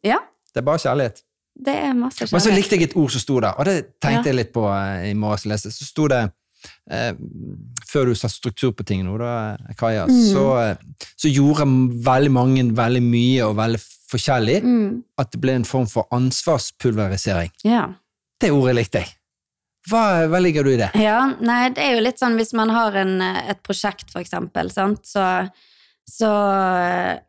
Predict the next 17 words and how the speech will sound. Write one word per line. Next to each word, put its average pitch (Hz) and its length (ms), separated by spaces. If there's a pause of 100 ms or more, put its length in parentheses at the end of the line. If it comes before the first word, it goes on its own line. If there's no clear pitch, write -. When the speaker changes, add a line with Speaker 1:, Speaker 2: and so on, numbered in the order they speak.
Speaker 1:
har 202 100
vi 196 120
tenkt, 196 460 (180)
eh, 175 380 (420)
har 208 100
vi 202 80
gjerne 190 200
tenkt 190 220
tidligere 180 320
at, 175 120
ok, 185 280
da, 180 240
det 196 200
er 180 120
så, 180 280
så 175 240
stort, - 600